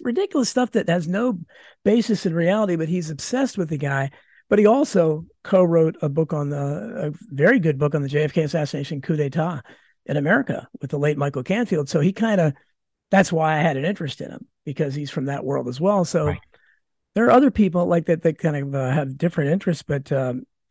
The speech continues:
Speaker 1: yeah, and, and certainly Dylan, for somebody, I was a huge, a huge Dylan fan, even, even bigger than the Beatles. When I became sophisticated enough, I really gravitated to him. And as an aspiring poet and writer and songwriter, I just, you know, was obsessed with his lyrics myself.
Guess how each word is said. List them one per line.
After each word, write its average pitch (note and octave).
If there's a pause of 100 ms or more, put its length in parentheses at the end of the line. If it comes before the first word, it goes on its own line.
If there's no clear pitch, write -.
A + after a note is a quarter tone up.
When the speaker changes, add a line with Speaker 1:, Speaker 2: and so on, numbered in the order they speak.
(300)
Speaker 1:
yeah, B3
and, F#3
and F#3+
certainly G3
Dylan, F3+
for D#3+
somebody, E3
I D3+
was D3
a C#3+
huge, D#3+
a B2
huge G3+
Dylan A#2
fan, C3+
even, D3+
even F3+
bigger E3+
than D3+
the C3
Beatles. C#3+
When C3
I B2
became C#3+
sophisticated D3+
enough, B2
I A#2+
really B2+
gravitated D3+
to C3
him. C3 (440)
And C#3+
as C#3
an C#3
aspiring C#3+
poet F3
and A#2
writer F3
and B2+
songwriter, E3 (720)
I D#3
just, C#3+
you C#3+
know, B2+
was -
obsessed D#3
with C#3
his C3+
lyrics C#3+
myself. G3+